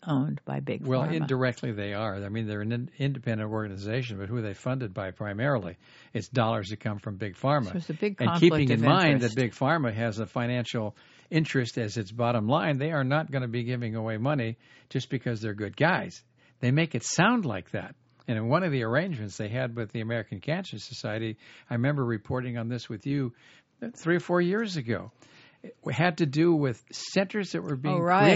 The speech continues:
Speaker 2: created,
Speaker 1: Mm-hmm.
Speaker 2: okay, by the American Cancer Society to allow people to, who have cancer, who live too far away, to be in residence, okay, for free.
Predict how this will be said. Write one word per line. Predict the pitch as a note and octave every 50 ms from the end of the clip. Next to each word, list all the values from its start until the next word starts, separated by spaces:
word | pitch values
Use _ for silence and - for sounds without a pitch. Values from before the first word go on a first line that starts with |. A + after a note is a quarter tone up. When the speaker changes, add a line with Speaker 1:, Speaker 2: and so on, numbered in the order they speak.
| - -
Speaker 2:
created, | C#3 G#2+ A#2 C3 - -
Speaker 1:
Mm-hmm. | G3+ F3 E3 F3+ F3 F3+ G3 G#3+ B2
Speaker 2:
okay, | B2+ - - D3+ D#3 E3
by | D3 B2 D3+ C#3+ C#3 C#3+ C#3 C#3 C3 B2 - - - _ _
the | - C3+
American | C3 B2 C3+ D3 D#3 - - - D#3 C3
Cancer | - - - E3 F3 F3+ - - D#3+
Society | C3+ - D3 - - - B2+ A#2 B2 B2+ A#2+ A2+ - -
to | - C#3 B2+ B2 A#2+ - _ -
allow | C3+ B2 B2+ C3 D3 D#3+ F3 F#3 F3+
people | D3+ - - F#3+ F#3 F3+ - - A#2 A2 G#2+ - _ - - - - - - - -
to, | - C#3 B2 A#2+ - _ -
who | C#3 D3+
have | D#3 D#3+ E3 -
cancer, | - - - F3 F3+ F3+ E3+ - - B2+ A2 A2+ - _ _ -
who | D3+ C#3
live | A2 - F3 D#3+ - -
too | - - G#3+ G3+
far | - - - F3 E3+ D#3 C#3
away, | B2 B2 D3 D3 B2+ A#2+ A#2+ A#2
to | - C3+
be | A#2 C#3 D3
in | D#3 - F#3+ F#3+ G3 F#3
residence, | E3+ F3+ F#3+ G#3+ F#3+ F3+ F3+ C3+ A#2 A#2 G2 F2 - - - - - _ _ - - - - - -
okay, | B2 A#2 - - B2 C#3 D#3
for | - - - - E3+ E3+ D#3+
free. | - - - - A#3 C#4+ C#4+ B3+ C#3+ F2+